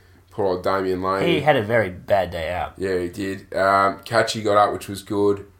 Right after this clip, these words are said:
Speaker 1: Um,
Speaker 2: Well, Catchy saved your weekend anyway, so.
Speaker 1: Yeah, well, Hartnell was poor. Um, only poor 'cause of the speed they were going so, so early in the race. So, um, you know, no wonder. I think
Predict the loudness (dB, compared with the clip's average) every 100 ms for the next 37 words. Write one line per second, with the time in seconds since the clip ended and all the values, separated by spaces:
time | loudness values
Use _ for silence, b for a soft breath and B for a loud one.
0 | b b b _ -2 2 4 4 4 4
1 | 4 4 4 2 0 -4 -4 -4 -6 -8
2 | -10 -10 -10 -10 -12 -20 _ 0 0 2
3 | 4 6 6 2 -2 -6 0 2 2 0
4 | -6 -8 -4 -2 -2 -4 -14 _ -20 -2
5 | 0 0 -2 0 2 2 -2 -6 -6 -2
6 | -2 0 -2 -2 0 -2 -2 -6 -12 -8
7 | -4 -2 -2 -2 -2 -2 -2 -4 -6 -4
8 | -4 -8 b b b b _ -4 0 0
9 | -2 -8 -18 -20 _ -2 -2 -2 -4 0
10 | 0 0 -2 -2 -4 -4